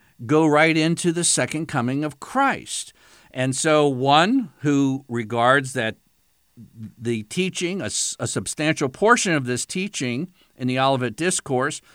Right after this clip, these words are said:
has this historical setting in seventy A D, if you read just Matthew and Mark, you would think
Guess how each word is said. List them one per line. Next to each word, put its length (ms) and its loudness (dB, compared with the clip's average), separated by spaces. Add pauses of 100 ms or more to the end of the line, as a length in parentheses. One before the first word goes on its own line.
(280)
has 260 2
this 240 -4
historical 720 0
setting 540 0
in 140 -2
seventy 600 0
A 160 0
D, 480 -2 (440)
if 220 -2
you 140 2
read 360 0
just 560 2 (120)
Matthew 840 0
and 400 -2 (100)
Mark, 560 2 (240)
you 140 4
would 180 4
think 380 -4